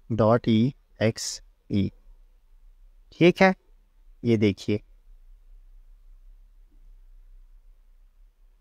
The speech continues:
ये थोड़ा सा आपका टाइम ले सकता है, ठीक है। ठीक है,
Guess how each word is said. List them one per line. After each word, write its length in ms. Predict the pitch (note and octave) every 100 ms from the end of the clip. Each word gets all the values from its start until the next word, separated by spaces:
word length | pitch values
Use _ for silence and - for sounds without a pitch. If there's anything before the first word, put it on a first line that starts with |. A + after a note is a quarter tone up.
| _
ये 60 | C3+
थोड़ा 460 | - F3+ F#3 F#3
सा 220 | E3+ D3+ C#3
आपका 220 | - C3
टाइम 280 | B2 A2+ G#2
ले 120 | G2+
सकता 340 | - G2+ -
है, 80 | F#2+
ठीक 260 | - C3+ D#3+
है। 80 | - - _ - _ _ - - - - - - _ _ _ - - - _ _ _ _ -
ठीक 300 | - D3 -
है, 220 | E3 F#3